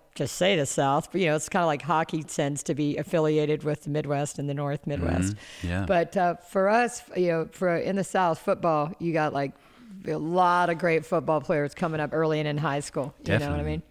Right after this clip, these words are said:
Speaker 2: That's your, that's your way out of the hills,
Speaker 1: Yeah,
Speaker 2: kinda.
Speaker 1: it's, yeah, it's kind of your, it is. It's kind of your way out and, and your way into,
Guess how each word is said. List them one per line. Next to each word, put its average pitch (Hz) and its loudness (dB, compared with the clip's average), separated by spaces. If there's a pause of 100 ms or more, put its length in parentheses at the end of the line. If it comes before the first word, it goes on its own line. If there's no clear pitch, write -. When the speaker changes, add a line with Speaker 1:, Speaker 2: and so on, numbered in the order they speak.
Speaker 2:
That's 92 -4
your, 85 -4
that's 90 -6
your 92 0
way 95 2
out 95 4
of 95 0
the 87 -2
hills, 107 -2
Speaker 1:
Yeah, 233 4
Speaker 2:
kinda. 165 2
Speaker 1:
it's, 107 -6
yeah, 294 4
it's 233 2
kind 226 0
of 247 -2
your, 240 0
it 208 2
is. 233 2
It's 160 -4
kind 185 0
of 185 -2
your 180 2
way 175 4
out 175 2
and, 165 -4
and 170 0
your 160 2
way 165 4
into, 160 0